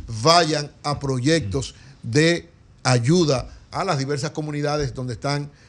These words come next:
eh, los bancos o los proyectos que están auspiciando. Entonces, eh, en ese sentido, el Banco Popular también tiene un, un elemento importante. Esto lo ha llevado a que tenga una calificación importante en la agencia, en varias agencias internacionales, como la Fitch Ratings, que es una de las más importantes,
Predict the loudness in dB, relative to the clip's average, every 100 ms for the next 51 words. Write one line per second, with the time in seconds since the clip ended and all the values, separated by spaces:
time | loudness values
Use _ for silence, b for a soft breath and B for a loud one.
0 | b -8 -6 -6 -6 -2 0 0 -2 -2
1 | -4 -6 -6 -6 -8 -8 -6 -6 -6 -8
2 | -8 -10 -10 -12 -20 B B B -6 -6
3 | -4 -4 -4 -6 -6 -4 -4 -6 -2 -2
4 | -2 B B -12 -10 -6 -6 -4 -2 -2
5 | -4 -2 -2 -2 -6 -6 -6 -6 -8 -12
6 | -18 -16 -12 -8 -6 -6 -8 -8 -10 -12
7 | -16 -18 B B B B B B -2 0
8 | 2 4 4 4 4 4 0 -4 -4 -2
9 | -2 -4 -4 -4 -2 -2 0 -4 -6 -4
10 | -4 -4 -4 -8 -8 -10 -10 -12 -18 -20
11 | -16 -12 -6 -6 -4 -6 -8 -8 -6 -4
12 | -4 -4 -4 -4 -8 -8 -6 -4 -4 -6
13 | -8 -10 -10 -8 -6 -6 -10 -12 -10 -10
14 | -8 -8 -6 -6 -4 -6 -8